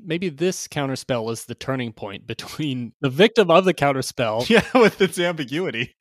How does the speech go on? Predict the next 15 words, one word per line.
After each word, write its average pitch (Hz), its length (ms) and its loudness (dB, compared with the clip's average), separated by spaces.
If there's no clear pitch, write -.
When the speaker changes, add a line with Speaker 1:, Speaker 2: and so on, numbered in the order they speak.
Speaker 1:
This, 170 300 -2
yeah, 165 220 4
this 147 200 -4
one's 185 140 -2
ambi-, 151 480 -2
<laughs> 147 80 -2
ambiguous. 113 580 -4
You 117 60 -12
can't 135 280 -8
quite 123 300 -2
tell 104 420 -6
which 113 240 -10
one 107 120 -12
she - 160 -14
is. 92 340 -14